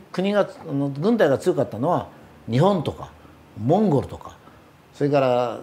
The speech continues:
イスラムとか、こういうのが強かったんですよ。なんで強かったら、いつも背景が国だからね。だからものすごく強かった。それで今度はヨーロッパが、ナポレオン軍ができて、ナポレオン軍が全部のヨーロッパを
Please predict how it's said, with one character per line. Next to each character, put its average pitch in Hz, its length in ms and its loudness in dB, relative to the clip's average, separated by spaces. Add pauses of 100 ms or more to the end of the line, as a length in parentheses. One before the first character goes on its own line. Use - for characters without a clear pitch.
イ 123 100 -2
ス 214 120 0
ラ 214 140 4
ム 147 100 0
と 107 120 -8
か、 - 100 -16
こ 190 100 0
う 226 40 2
い - 20 2
う 196 40 2
の 151 80 4
が 143 60 -6
強 214 200 0
か 240 80 -4
っ 143 40 -10
た 107 100 -6
ん 92 40 -8
で 87 60 -12
す - 60 -18
よ。 101 80 -10
な 175 120 0
ん 226 60 -2
で 196 60 -6
強 202 200 2
か 160 80 4
っ 123 60 -2
た 120 100 -4
ら、 123 60 0
い 175 60 0
つ 185 100 -4
も 151 180 0 (320)
背 233 180 4
景 147 220 4
が 117 320 0 (160)
国 220 260 2
だ 240 120 8
か 156 100 -4
ら 92 100 -8
ね。 202 260 -2 (420)
だ 180 120 2
か 185 60 6
ら 156 80 4
も 165 60 6
の 185 60 2
す 196 60 2
ご 180 60 4
く - 60 -2
強 127 100 0
か 98 60 -4
っ 82 40 -12
た。 - 140 -20
そ 185 80 0
れ 226 60 4
で 226 80 6
今 240 160 2
度 202 80 6
は 143 180 4 (280)
ヨ 170 140 4
ー - 20 6
ロ 185 100 6
ッ - 40 -4
パ 180 140 0
が、 131 100 2
ナ 131 140 0
ポ 175 120 0
レ 202 80 4
オ 208 120 2
ン 190 60 -2
軍 156 180 2
が 127 120 0
で 151 140 0
き 151 80 -14
て、 160 100 -6
ナ 135 160 0
ポ 143 100 -4
レ 175 100 4
オ 175 80 2
ン 165 60 -2
軍 139 180 0
が 117 120 -2
全 180 300 -2
部 175 100 -2
の 139 80 2
ヨ 147 120 4
ー - 20 2
ロ 151 80 0
ッ - 40 -2
パ 110 200 -2
を 101 100 -4